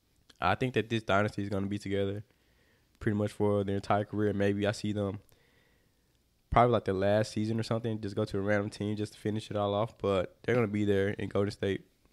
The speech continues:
for the rest of their careers, I believe. Um, and yeah, bringing four championships, you gotta pay him as much as you, he can. I mean, with the history and his relationship,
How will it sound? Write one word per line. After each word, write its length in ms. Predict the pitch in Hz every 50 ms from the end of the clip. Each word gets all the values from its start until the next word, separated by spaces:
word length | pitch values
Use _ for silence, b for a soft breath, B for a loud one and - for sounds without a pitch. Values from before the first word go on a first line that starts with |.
| _ - _ _ _ _ _ _
for 260 | - - 107 101 95
the 60 | 98
rest 160 | 98 104 - -
of 40 | 98
their 100 | 101 -
careers, 300 | - - 101 98 95 98
I 80 | 92
believe. 460 | 92 92 95 95 98 101 101 104 - _ _ _ _ _ _ _ _ _ _ _ _ _ -
Um, 400 | - 107 107 107 104 104 101 101
and 100 | 104 107
yeah, 120 | 113 107
bringing 320 | 98 104 110 107 117 117 113
four 200 | - - 110 113
championships, 600 | - - 101 117 123 123 - - 135 135 139 - _ _ _ _ _ _ _ _ _ _ _ _ - -
you 100 | - 120
gotta 200 | 131 139 139 131
pay 160 | - - 135
him 80 | 135 127
as 120 | 113 117
much 200 | 120 123 123 -
as 80 | - 117
you, 220 | 117 117 113 113 - - _ -
he 120 | 123 113
can. 240 | 113 - 117 135 123
I 20 | 101
mean, 320 | 95 98 95 98 95 95
with 140 | 104 110 -
the 80 | - 110
history 540 | - - 107 110 - - 117 117 117 110 101
and 400 | 101 98 98 98 98 95 - - _ _ _ _ _ _ _ _ _ _ _ _ _ _
his 200 | - 113 110 104
relationship, 720 | 98 98 98 107 110 - 113 - - 113 110 110 - -